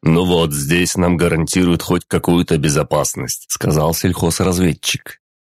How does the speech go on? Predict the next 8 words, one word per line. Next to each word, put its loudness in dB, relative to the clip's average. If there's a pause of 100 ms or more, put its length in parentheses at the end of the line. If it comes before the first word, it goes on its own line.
(300)
«Да, 2
я, 0
признаться, 0 (120)
здорово 2
испугался», -2 (120)
слабо 2
улыбнулся 2
Преллис. 0